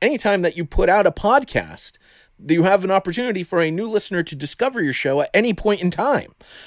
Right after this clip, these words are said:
So you cannot assume that your audience knows anything that you're saying,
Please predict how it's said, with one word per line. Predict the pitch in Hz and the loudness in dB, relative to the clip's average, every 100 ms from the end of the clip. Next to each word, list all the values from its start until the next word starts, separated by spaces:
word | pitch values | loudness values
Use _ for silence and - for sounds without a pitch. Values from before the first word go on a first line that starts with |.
| - | -2
So | - 180 165 - _ | 4 4 4 -4 _
you | 175 | -4
cannot | 202 233 208 190 214 277 - | -2 -2 0 0 2 0 -2
assume | 190 - 147 127 117 | -6 -4 -4 -4 -2
that | 117 139 | -4 -2
your | 147 | -4
audience | 127 143 165 - | -2 -2 -4 -2
knows | 190 202 | 2 6
anything | 247 359 - 104 80 _ _ _ - | 6 4 0 -4 -12 _ _ _ 2
that | 135 | 2
you're | 135 180 | 2 -2
saying, | - 107 80 - | -2 -4 -4 -16